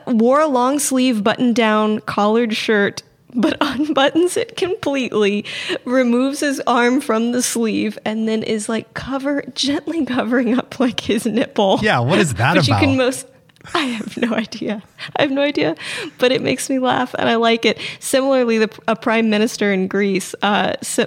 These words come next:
Speaker 1: similarly has a long sleeve button down shirt that he wore to his appointment. Why? Wear a short sleeve shirt, guys.
Speaker 2: Well,
Speaker 1: Like,
Speaker 2: the,
Speaker 1: what are you
Speaker 2: the
Speaker 1: doing?
Speaker 2: politicians are wearing suits during the course of the day, and I guess they're,
Speaker 1: Okay,
Speaker 2: like,
Speaker 1: true.
Speaker 2: uh,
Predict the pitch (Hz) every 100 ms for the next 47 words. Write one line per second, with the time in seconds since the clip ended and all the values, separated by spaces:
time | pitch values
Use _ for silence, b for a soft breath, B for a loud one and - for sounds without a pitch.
0 | - - - 539 277 170 190 190 220 190
1 | 190 - 190 190 190 185 214 - 220 196
2 | 190 214 - 214 190 190 - 233 226 202
3 | 196 190 190 208 208 202 185 - 240 226
4 | 196 B B - 214 302 330 220 - B
5 | _ 202 208 247 330 349 - - - -
6 | 285 320 - - - 254 269 233 - -
7 | 269 302 - - - 202 190 208 269 -
8 | - 123 214 247 285 277 277 285 262 190
9 | 131 139 - 170 147 113 120 110 117 110
10 | - 143 151 - - 107 107 - 107 -
11 | 95 92 117 139 98 98 98 113 - 220
12 | 110 110 110 107 123 110 104 101